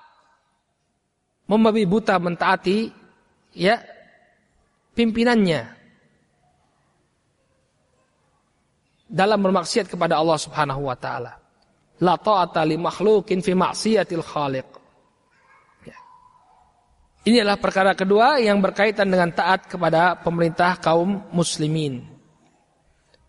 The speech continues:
Perkara yang ketiga yang berkaitan dengan taat kepada pemerintah kaum muslimin, annal umara yuta'una fi ta'atillahi ta'ala, sawa'an kanat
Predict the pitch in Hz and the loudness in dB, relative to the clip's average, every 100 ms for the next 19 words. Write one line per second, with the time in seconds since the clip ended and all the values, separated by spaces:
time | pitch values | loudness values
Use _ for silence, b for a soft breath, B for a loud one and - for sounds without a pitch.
0 | _ _ _ _ _ - - 214 277 302 | _ _ _ _ _ -20 -4 0 2 4
1 | 277 247 240 226 185 175 170 - 190 202 | 2 2 0 0 2 2 0 -2 0 0
2 | 196 196 226 214 190 185 175 165 214 190 | 0 0 0 0 0 0 0 0 0 0
3 | 170 185 165 160 165 160 190 170 156 151 | 0 -4 -2 0 -2 -2 -2 -2 -2 -2
4 | - - 160 160 143 151 151 180 240 233 | -8 -4 -4 -4 -8 -8 -4 -2 -2 -4
5 | - - _ _ _ _ _ _ _ _ | -16 -20 _ _ _ _ _ _ _ _
6 | _ _ _ _ _ _ _ _ _ _ | _ _ _ _ _ _ _ _ _ _
7 | 247 254 226 208 208 208 180 185 196 226 | 0 2 2 4 4 4 4 4 4 2
8 | - - 165 185 185 214 190 220 226 208 | -4 -12 -2 -2 2 2 4 2 4 4
9 | 190 185 180 202 220 202 190 185 180 202 | 2 0 0 2 2 2 0 2 2 2
10 | 185 170 - 180 180 156 123 117 - - | 2 0 0 2 4 2 0 -6 -14 -20
11 | - - _ _ _ _ _ - - 185 | -20 -20 _ _ _ _ _ -14 -2 2
12 | 202 214 196 190 202 214 202 185 175 | 2 2 0 0 0 2 2 2 0